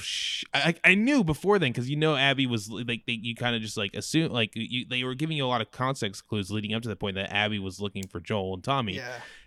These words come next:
Speaker 1: And she knew exactly who he was the first time they met. They knew, she knew exactly who he,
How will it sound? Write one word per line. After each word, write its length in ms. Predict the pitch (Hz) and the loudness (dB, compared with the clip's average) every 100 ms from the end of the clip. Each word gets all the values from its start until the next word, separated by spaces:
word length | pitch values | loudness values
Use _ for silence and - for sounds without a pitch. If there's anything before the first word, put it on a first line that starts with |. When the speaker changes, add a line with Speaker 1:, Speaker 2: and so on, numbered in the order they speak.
| _ | _
Speaker 1:
And 420 | 117 113 110 107 - _ _ _ _ - | 2 4 4 0 -6 _ _ _ _ -6
she 280 | - 160 | 0 2
knew 200 | 165 151 | 2 2
exactly 560 | 127 95 92 120 117 107 | 0 0 2 2 2 -2
who 120 | 101 | -2
he 80 | 98 | -2
was 240 | 95 92 87 | -2 -2 -4
the 80 | |
first 260 | 87 98 92 | -6 -6 -4
time 180 | 95 90 | -6 -6
they 100 | 87 | -8
met. 280 | 90 85 - _ _ _ _ | -8 -8 -12 _ _ _ _
They 100 | 117 | 0
knew, 160 | 120 - | 0 0
she 160 | - | 0
knew 140 | 139 123 | 2 2
exactly 600 | 95 90 107 113 - 107 | 0 -2 2 2 2 -2
who 200 | 101 98 | -2 -2
he, 200 | 95 | -4